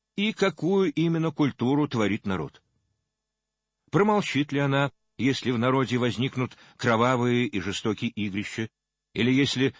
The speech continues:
распространятся формы публичного разврата, или если университеты станут школою воинствующего безбожия, или если растленное искусство станет орудием всеобщего соблазна, или если черная месса войдет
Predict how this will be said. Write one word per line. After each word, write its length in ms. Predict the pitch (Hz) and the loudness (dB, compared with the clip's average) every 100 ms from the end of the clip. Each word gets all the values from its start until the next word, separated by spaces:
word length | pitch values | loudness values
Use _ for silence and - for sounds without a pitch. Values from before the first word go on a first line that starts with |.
| _ | _
распространятся 920 | - 110 127 131 131 - 123 147 147 117 | -2 -2 -2 -4 -4 -2 0 0 -2 -2
формы 340 | 131 127 127 | 0 0 0
публичного 540 | 123 107 123 - 120 123 | -2 -2 -4 -2 0 0
разврата, 600 | 107 76 92 110 110 - _ _ _ _ - | -2 -4 -2 -2 -6 -10 _ _ _ _ -2
или 160 | 113 120 | 0 2
если 360 | 139 - 139 - | 0 0 -2 -2
университеты 760 | 127 139 127 120 - 143 135 | -2 -2 -2 -4 -2 -2 -2
станут 380 | - 127 135 - | -2 -2 -2 -6
школою 580 | - - 135 143 139 131 - | -12 -4 0 2 0 -2 -6
воинствующего 880 | 139 113 147 143 127 127 - 123 110 | -2 0 0 -2 -4 -2 -2 -2 -2
безбожия, 760 | 139 95 73 95 123 117 120 - _ _ _ - | -4 -4 -4 -2 0 0 -2 -4 _ _ _ -2
или 180 | 117 131 | 2 2
если 420 | 143 135 131 135 - - | 0 0 -2 -2 -6 -4
растленное 760 | 104 139 131 123 151 143 139 | 0 0 0 -2 0 0 0
искусство 480 | 127 - 156 - 117 | -2 -2 -4 -2 -4
станет 440 | 101 131 131 127 - | -4 -2 -2 -2 -2
орудием 480 | 104 120 131 127 123 | 0 0 0 -2 -2
всеобщего 580 | - 110 143 - 131 113 | -2 -2 0 -2 -2 -2
соблазна, 800 | - 107 71 95 139 123 131 123 - - - | -2 -4 -2 -2 -2 -2 -6 -8 -12 -20 -6
или 180 | 101 120 | 0 2
если 280 | 131 - 123 | 0 0 -4
черная 560 | - 131 135 123 127 | 0 2 2 2 0
месса 640 | 127 120 127 147 - 120 120 | 2 2 2 0 -4 -4 0
войдет 500 | 113 80 120 151 | 0 0 0 0